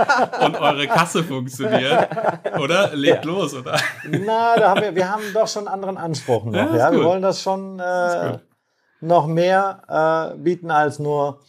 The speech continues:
Speaker 2: äh, da ein paar Kisten. Nein, aber Spaß beiseite, die, ähm, die, äh, die Möglichkeit, im Harmsmarkt zu sein, äh, eröffnet uns ja wiederum ganz neue Türen, so.
Speaker 1: Mhm.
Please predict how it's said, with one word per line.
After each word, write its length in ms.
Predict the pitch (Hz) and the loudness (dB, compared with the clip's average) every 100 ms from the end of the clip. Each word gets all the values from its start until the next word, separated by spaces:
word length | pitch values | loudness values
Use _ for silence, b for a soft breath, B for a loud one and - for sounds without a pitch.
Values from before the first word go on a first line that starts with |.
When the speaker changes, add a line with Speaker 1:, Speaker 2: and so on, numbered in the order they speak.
| b b b _ | b b b _
Speaker 2:
äh, 240 | 131 127 | 0 2
da 180 | 123 131 | 2 0
ein 100 | 135 | 0
paar 160 | 120 127 | -6 -4
Kisten. 260 | 127 - | -4 -2
Nein, 240 | 113 117 123 | 0 0 0
aber 180 | 117 113 | -2 0
Spaß 280 | - 127 | 2 2
beiseite, 460 | 131 113 117 113 107 | 2 4 4 4 0
die, 340 | 104 104 110 104 | 2 2 2 4
ähm, 480 | 104 101 104 - _ _ - | 4 4 -2 -12 _ _ -14
die, 600 | 107 104 101 98 98 98 b b b b b b b _ _ _ - | -4 0 0 -2 -4 -8 b b b b b b b _ _ _ 0
äh, 300 | 104 98 - - _ _ _ _ _ _ _ _ _ _ _ _ _ | 2 2 -2 -16 _ _ _ _ _ _ _ _ _ _ _ _ _
die 140 | - 101 | -4 2
Möglichkeit, 640 | 117 131 123 - 104 - _ _ _ _ | 4 4 2 2 0 -2 _ _ _ _
im 220 | 113 101 | -2 0
Harmsmarkt 580 | 117 123 123 107 104 - _ | 2 2 2 2 2 -10 _
zu 140 | - 104 | -6 0
sein, 440 | 92 98 107 - _ - | 4 4 2 -2 _ -6
äh, 60 | |
eröffnet 720 | 104 101 - 107 120 123 101 107 | -2 -2 0 0 2 0 -2 -2
uns 160 | 101 | 0
ja 160 | 110 101 | 2 4
wiederum 460 | 104 92 98 113 120 | 2 2 0 -6 -6
ganz 240 | 107 104 | -4 -2
neue 200 | 104 98 | -2 -2
Türen, 380 | 92 98 87 87 | -4 -6 -6 -4
so. 240 | 92 92 - | -2 -2 0
Speaker 1:
Mhm. 240 | 101 104 | 2 0